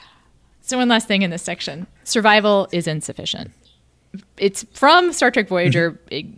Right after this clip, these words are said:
Speaker 1: a lot of reviews, a lot of people talking about this book like this was a main takeaway.
Speaker 2: <laughs>
Speaker 1: And I think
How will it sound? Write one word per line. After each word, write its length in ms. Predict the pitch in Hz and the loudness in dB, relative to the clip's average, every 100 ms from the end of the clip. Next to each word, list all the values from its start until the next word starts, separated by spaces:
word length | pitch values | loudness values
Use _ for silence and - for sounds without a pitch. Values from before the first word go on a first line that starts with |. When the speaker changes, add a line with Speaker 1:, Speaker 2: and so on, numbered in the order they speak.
| - - - | -20 -20 -10
Speaker 1:
a 80 | 180 | -2
lot 260 | 185 190 214 | 4 6 4
of 120 | 180 | 2
reviews, 640 | 185 175 170 165 160 156 | -2 -2 -2 -2 -4 -6
a 80 | 156 | -8
lot 240 | 147 143 147 | -6 -4 -4
of 100 | - | -6
people 280 | 151 147 147 | -8 -6 -6
talking 300 | 143 151 156 | -6 -8 -8
about 200 | 147 143 | -10 -10
this 120 | - | -12
book 220 | 139 135 | -12 -12
like 120 | 143 | -12
this 120 | - - | -12 -12
was 120 | 139 | -12
a 40 | |
main 200 | 139 135 | -12 -12
takeaway. 580 | 139 196 185 151 139 135 - | -8 -8 -8 -4 -4 -4 -8
Speaker 2:
<laughs> 40 | _ _ _ _ _ _ - - - - | _ _ _ _ _ _ -20 -20 -10 -2
Speaker 1:
And 140 | 185 | 0
I 80 | 180 | 0
think 380 | 190 202 190 | 0 -2 -2